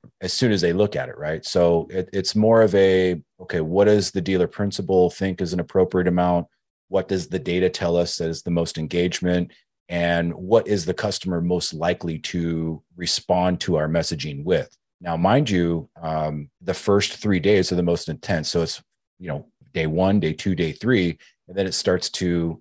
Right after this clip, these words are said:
skip in the sequence there a couple different days to where you're not badgering them every single day. And it gives you a little bit of time to breathe, right? Uh, as the rep doing the phone call.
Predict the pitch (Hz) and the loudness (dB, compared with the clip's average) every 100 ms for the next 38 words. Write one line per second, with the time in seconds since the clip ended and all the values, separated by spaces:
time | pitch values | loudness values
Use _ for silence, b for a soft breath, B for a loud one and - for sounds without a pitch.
0 | - - - 113 95 92 87 - 113 107 | -6 -4 2 2 2 2 0 0 0 -2
1 | 90 80 - 82 78 90 87 80 76 76 | -4 -8 -4 -2 -2 -6 -6 -8 -10 -10
2 | 80 85 78 - 80 80 80 78 65 82 | -2 -2 -2 -2 0 0 0 -2 -2 0
3 | 82 82 80 73 73 - 90 85 80 76 | 0 -2 -4 -4 -8 -8 -4 -4 -4 -6
4 | 78 71 71 92 71 62 _ _ 101 127 | -6 -8 -6 -2 -2 -4 _ _ -4 0
5 | 131 107 104 92 87 85 78 73 - 76 | 0 0 2 2 2 -2 -4 -8 -8 -8
6 | 71 65 73 60 71 71 76 _ _ _ | -10 -14 -20 -18 -12 -10 -10 _ _ _
7 | _ _ _ 76 82 80 - 80 78 - | _ _ _ -10 -6 -6 -6 -6 -6 -6
8 | 82 76 65 _ 67 - 123 123 | -10 -10 -12 _ -20 -16 -16 -16